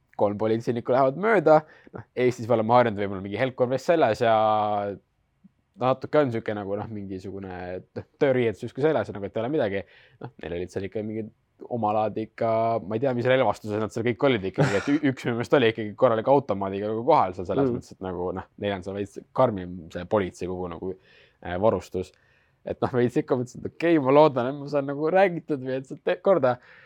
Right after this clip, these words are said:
Speaker 1: Ja siis tuli reaalsus see, et astus kupeesse sisse, hüüdis kõigile: "I D-kaardid, palun." Näitasin
Speaker 2: Mm.
Speaker 1: I D-kaardid ära, läks rahulikult mööda, ütles, et ilusat päeva. Mõtlesin,
Speaker 2: Mhm.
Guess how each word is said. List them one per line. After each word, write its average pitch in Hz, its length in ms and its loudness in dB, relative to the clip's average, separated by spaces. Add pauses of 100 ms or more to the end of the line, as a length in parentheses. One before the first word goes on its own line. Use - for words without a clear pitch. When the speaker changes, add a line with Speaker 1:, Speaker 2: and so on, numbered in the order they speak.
(380)
Speaker 1:
Ja 139 180 4
siis 139 480 2 (300)
tuli 120 140 4
reaalsus 104 360 2
see, 101 160 0
et - 240 -14 (340)
astus 92 220 -12
kupeesse 147 360 -2
sisse, 170 340 2 (260)
hüüdis 127 320 0
kõigile: 131 300 0 (680)
"I 185 80 -6
D-kaardid, 175 500 6
palun." 127 340 4 (800)
Näitasin 135 320 2
Speaker 2:
Mm. - 20 4
Speaker 1:
I 156 60 4
D-kaardid 131 260 6
ära, 135 140 8
läks 113 160 0
rahulikult 117 360 6
mööda, 104 200 0
ütles, 98 160 -6
et 104 80 -2
ilusat 95 240 -2
päeva. 92 240 2
Mõtlesin, 135 320 -4
Speaker 2:
Mhm. 131 100 -2